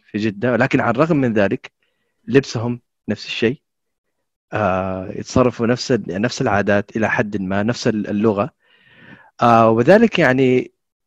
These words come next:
أيضًا ذكرتي على التأكيد الكثير من العوائل على أصولها العربية رغم هجرتها من مناطق ومدن غير عربية.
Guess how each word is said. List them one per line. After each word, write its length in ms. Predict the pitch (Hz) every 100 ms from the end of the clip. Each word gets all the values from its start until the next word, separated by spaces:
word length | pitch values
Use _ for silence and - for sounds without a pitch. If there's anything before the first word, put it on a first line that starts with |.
| _
أيضًا 400 | 147 180 170 165 -
ذكرتي 500 | 123 120 170 160 151
على 200 | 123 123
التأكيد 720 | 123 - - - 185 180 160 - _ _
الكثير 340 | 123 135 - 220
من 60 |
العوائل 460 | 156 123 131 147 123
على 180 | 107 101
أصولها 280 | - 135 117
العربية 520 | 101 104 104 131 113
رغم 300 | 120 117 107
هجرتها 400 | 107 127 131 117
من 140 | 101
مناطق 420 | 101 117 120 -
ومدن 280 | 107 120 117
غير 200 | 107 110
عربية. 520 | 95 95 95 92 87